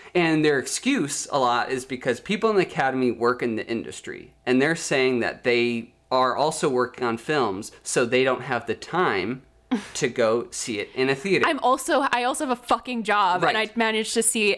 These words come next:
Speaker 2: all of the Academy <laughs> Award nominated
Speaker 1: Yeah.
Speaker 2: movies. Like,
Speaker 1: We,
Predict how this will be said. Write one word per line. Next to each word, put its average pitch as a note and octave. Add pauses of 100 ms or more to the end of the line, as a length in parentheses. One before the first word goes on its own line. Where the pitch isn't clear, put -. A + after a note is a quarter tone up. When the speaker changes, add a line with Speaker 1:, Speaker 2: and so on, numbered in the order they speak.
Speaker 2:
all G#3+
of G#3+
the G#3
Academy A3+
<laughs> B3+
Award G#3
nominated G3+
Speaker 1:
Yeah. G3
Speaker 2:
movies. F#3+
Like, F#3+
Speaker 1:
We, F3